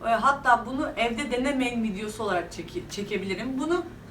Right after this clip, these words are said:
başaramadım ama yenmeyecek bir şey elde etmedim. Yedim, kahvaltımı yaptım, güzel oldu.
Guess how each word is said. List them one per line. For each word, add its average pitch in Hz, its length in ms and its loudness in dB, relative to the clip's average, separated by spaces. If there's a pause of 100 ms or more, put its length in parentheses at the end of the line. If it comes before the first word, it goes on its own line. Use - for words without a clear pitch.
(100)
başaramadım 294 600 2
ama 320 160 4
yenmeyecek 262 640 2
bir 208 60 -8
şey 311 140 -4
elde 240 260 -2
etmedim. 262 580 -6
Yedim, 208 340 -2
kahvaltımı 190 480 2
yaptım, 170 280 -8
güzel 180 220 -6
oldu. 208 320 -6